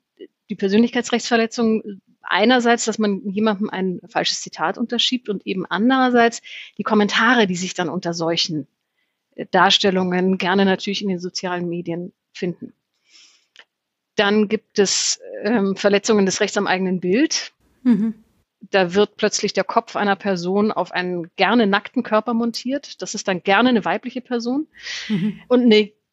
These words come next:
Speaker 1: für Äußerungsrechtlerinnen total spannende <laughs> Konstellation, die aber besonders, wie ich finde, verabscheuungswürdig ist, ähm, sind Sachen wie ein Internetshop, den ein bekannter, ähm,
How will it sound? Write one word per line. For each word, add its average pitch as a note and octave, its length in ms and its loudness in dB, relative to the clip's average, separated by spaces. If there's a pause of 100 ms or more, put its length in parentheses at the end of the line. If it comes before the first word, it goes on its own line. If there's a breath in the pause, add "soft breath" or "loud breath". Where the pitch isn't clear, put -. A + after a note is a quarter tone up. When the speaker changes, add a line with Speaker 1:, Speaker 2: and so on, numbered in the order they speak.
Speaker 1:
für - 200 2
Äußerungsrechtlerinnen A#3+ 960 4
total G#3+ 320 -2
spannende - 720 0
<laughs> - 140 -20
Konstellation, A3+ 640 2
die G#3+ 220 2
aber F3+ 260 4
besonders, G3 560 -2
wie G3 140 -4
ich - 80 -16
finde, G3 360 -2
verabscheuungswürdig F3 1000 -2
ist, - 260 -4 (640 loud breath)
ähm, G3 360 0
sind G3 160 2
Sachen G#3+ 320 4
wie G3 180 2
ein F#3 600 2 (100)
Internetshop, A#3 880 2 (180)
den G3+ 540 0 (1400 loud breath)
ein F#3 260 -4
bekannter, G3+ 760 0
ähm, F#3 400 -10